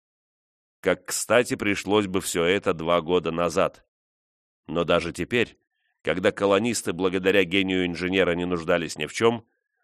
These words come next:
вся эта добыча не была для них лишней, и они могли только радоваться,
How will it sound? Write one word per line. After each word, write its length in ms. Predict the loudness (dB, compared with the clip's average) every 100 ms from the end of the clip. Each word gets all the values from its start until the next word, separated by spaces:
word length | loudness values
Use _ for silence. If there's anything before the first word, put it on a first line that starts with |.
| _
вся 220 | -2 4
эта 220 | 4 6
добыча 420 | 4 4 2 0 0
не 140 | 0
была 300 | 2 4 2
для 160 | 2 0
них 240 | -2 -2
лишней, 500 | -4 -2 -6 -10 -12 _ _ _ -6
и 80 | 0
они 240 | 2 2
могли 300 | 2 2 0
только 360 | 0 0 0 2
радоваться, 680 | 2 2 2 0 0 -2